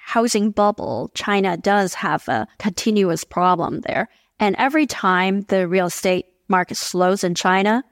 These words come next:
you see significant impact on, on the economy.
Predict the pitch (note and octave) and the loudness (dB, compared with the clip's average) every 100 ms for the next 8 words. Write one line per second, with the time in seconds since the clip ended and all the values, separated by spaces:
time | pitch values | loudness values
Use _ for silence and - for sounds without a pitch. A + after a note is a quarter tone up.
0 | _ - G3+ - A#3 - - A3 F#3+ G3+ | _ -2 -2 0 -2 -2 -2 -2 0 2
1 | A3+ A3+ - - G3 - F#3+ F#3 - - | 2 0 -4 0 0 0 -2 0 -2 -4
2 | - - - F#3 F#3 E3+ F3+ F#3 - - | -6 -16 -6 -2 -2 -2 -2 -2 -2 -2
3 | F#3 F3+ - - | -2 0 -2 -6